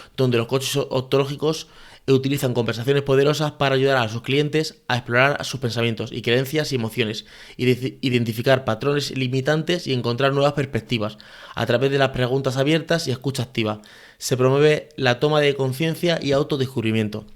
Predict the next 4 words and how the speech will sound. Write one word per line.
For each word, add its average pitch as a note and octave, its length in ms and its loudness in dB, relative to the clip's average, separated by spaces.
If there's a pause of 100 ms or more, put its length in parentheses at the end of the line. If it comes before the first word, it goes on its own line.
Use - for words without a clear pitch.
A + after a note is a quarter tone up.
(400)
Es - 180 -4
un, B2 920 -6
demasiado, A#2+ 1080 0
eh, A2 480 2